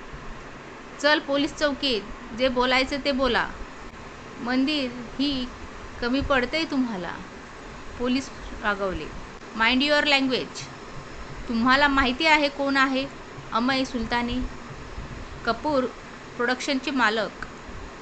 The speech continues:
ज्याच्या कितीतरी फिल्म हिट झालेल्या आहेत. टीव्ही नाही बघत का तुम्ही?" रोहित म्हणाला. "कोण कोण म्हणजे ते आता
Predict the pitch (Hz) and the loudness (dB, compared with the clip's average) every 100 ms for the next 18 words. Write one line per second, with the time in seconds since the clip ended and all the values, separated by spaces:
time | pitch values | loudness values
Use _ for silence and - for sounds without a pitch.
0 | 208 220 220 294 214 - 233 262 285 285 | -2 0 2 2 2 0 -4 -2 -2 -2
1 | - 269 269 254 269 - 226 240 277 269 | 0 0 2 0 -2 -4 -2 0 2 2
2 | - 190 202 - - - - - 240 254 | 0 -8 -8 -14 -14 -14 -14 -6 0 2
3 | 277 277 285 277 285 294 302 - - 285 | 4 4 4 4 2 2 0 -6 0 0
4 | 285 240 233 226 220 - - - - - | 2 -2 0 -2 -4 -10 -14 -14 -14 -14
5 | - 226 226 277 262 208 185 170 - - | -4 -2 0 0 0 -2 -2 -4 -4 -6
6 | - - - - - - - 277 294 285 | -14 -14 -14 -12 -14 -12 -6 0 2 2
7 | 320 311 285 277 269 302 277 226 - - | 2 2 0 0 0 2 2 0 -8 -12
8 | - - 233 254 262 202 | -12 0 0 4 2 2